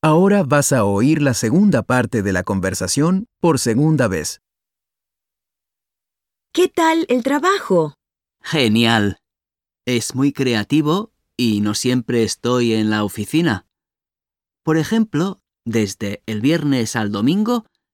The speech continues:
Speaker 3: estuvimos junto al mar haciendo un anuncio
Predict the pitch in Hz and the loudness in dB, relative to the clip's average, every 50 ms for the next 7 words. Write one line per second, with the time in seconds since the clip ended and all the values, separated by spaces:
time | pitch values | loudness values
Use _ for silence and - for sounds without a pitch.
0 | _ _ _ - 156 - - - 160 185 214 202 170 120 101 - - - 147 143 | _ _ _ -2 -2 -2 -2 -4 -2 -2 0 0 -2 -2 -4 -8 -8 -4 -2 0
1 | 131 120 - 123 117 117 117 113 120 147 190 233 226 - - _ _ _ _ _ | 0 0 0 -2 -2 -2 0 0 0 0 0 -2 -4 -6 -12 _ _ _ _ _
2 | - 117 117 - 175 185 190 180 156 147 - - _ - 180 208 185 151 139 156 | -8 -6 -2 -2 -2 0 0 0 0 -2 -4 -4 _ 0 2 2 2 2 2 2
3 | 196 220 208 - - 202 196 208 202 185 | 2 0 0 -2 -4 -4 -2 -2 -2 -4